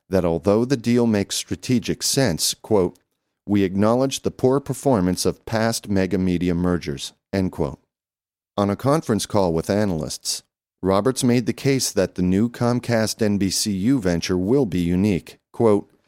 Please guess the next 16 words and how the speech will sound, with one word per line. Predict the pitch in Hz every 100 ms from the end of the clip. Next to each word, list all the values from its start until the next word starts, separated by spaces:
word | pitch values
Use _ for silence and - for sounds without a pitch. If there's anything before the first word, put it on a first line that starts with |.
| _ _
"Let | 101 120
me | 143
stress, | - 135 107 78 - - _
we | 92 92
really | 92 117 131
love | 135 110 101 92
and | - 107 104 117
believe | 117 120 104 82
in | 92
the | 85
growth | 90 98 107
of | 107
cable | - 113 92 92 -
and | 98 92 110
broadband | 110 113 110 87 85
distribution, | 85 82 98 80 110 - 73